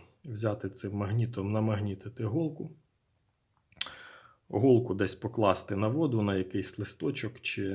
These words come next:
невеличку трісочку. І от намагнічена голка вже буде показувати, е,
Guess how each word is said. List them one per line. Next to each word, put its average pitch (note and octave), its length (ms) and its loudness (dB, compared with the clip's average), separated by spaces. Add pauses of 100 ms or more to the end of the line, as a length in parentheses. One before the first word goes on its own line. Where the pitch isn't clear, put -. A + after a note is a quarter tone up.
невеличку G2+ 640 -4
трісочку. D3 680 -2 (800)
І - 60 2
от - 160 4
намагнічена A#2+ 680 2
голка D#3+ 420 0
вже F#2+ 240 -2
буде F2 340 -6 (240)
показувати, F#2+ 720 -4 (1000)
е, - 260 -4